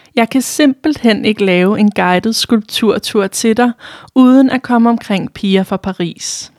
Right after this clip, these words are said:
En absolut favorit. Og nogle kvinder, som jeg kunne betragte i timevis. Det fungerer bare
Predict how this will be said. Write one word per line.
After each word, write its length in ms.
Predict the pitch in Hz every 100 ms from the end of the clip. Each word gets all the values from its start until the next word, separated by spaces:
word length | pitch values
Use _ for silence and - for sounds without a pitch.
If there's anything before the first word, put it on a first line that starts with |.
| _ -
En 160 | 226 233 -
absolut 680 | 208 240 - - 240 180 -
favorit. 680 | - 185 175 180 170 - _ _ _ - -
Og 120 | 202
nogle 200 | 208 202
kvinder, 400 | 196 - 208 226
som 200 | 247 226
jeg 120 | 202 190
kunne 120 | 208
betragte 580 | 214 - 190 175 - 202
i 40 |
timevis. 1000 | 190 - 190 180 185 190 - - - - _ _ _ _ - -
Det 120 | 254
fungerer 640 | 226 262 247 269 269 262 269
bare 420 | - - -